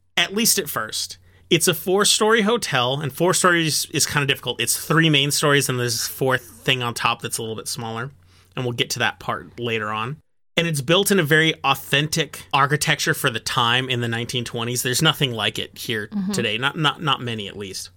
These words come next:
Speaker 1: I would argue that it looks more like a university building than a hospital, and it stands out against a lot of the modern New Mexican architecture.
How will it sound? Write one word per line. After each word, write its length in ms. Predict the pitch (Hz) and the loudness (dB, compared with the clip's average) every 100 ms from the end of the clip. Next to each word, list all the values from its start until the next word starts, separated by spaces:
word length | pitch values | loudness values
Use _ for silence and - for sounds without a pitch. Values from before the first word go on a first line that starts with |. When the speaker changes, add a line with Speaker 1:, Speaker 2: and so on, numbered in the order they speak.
| - | 0
Speaker 1:
I 60 | 151 | 2
would 80 | 156 | 4
argue 300 | 160 151 175 | 4 4 2
that 120 | 147 | 2
it 40 | |
looks 220 | 147 143 | 2 2
more 220 | 143 127 143 | 2 2 2
like 200 | 139 131 | 2 0
a 40 | |
university 720 | 131 131 123 117 117 147 147 | 0 0 0 0 0 2 2
building 460 | 156 160 180 180 131 | 2 0 0 -2 0
than 140 | 110 | -2
a 40 | |
hospital, 640 | 104 113 101 - 139 143 170 - - - | -2 -2 -2 0 0 -2 -4 -10 -20 -6
and 220 | 143 139 135 | -4 -2 -2
it 100 | 131 | 0
stands 400 | - 135 147 139 | 2 2 2 2
out 120 | 131 | 2
against 280 | 127 123 - | 0 0 0
a 40 | |
lot 220 | 113 113 | 0 0
of 80 | 113 | 0
the 60 | 110 | -4
modern 320 | 110 107 117 | -2 -2 -2
New 80 | 117 | -4
Mexican 340 | 95 - - | -4 -4 -4
architecture. 680 | 107 107 117 131 135 165 165 | -6 -8 -4 -2 -2 -2 -4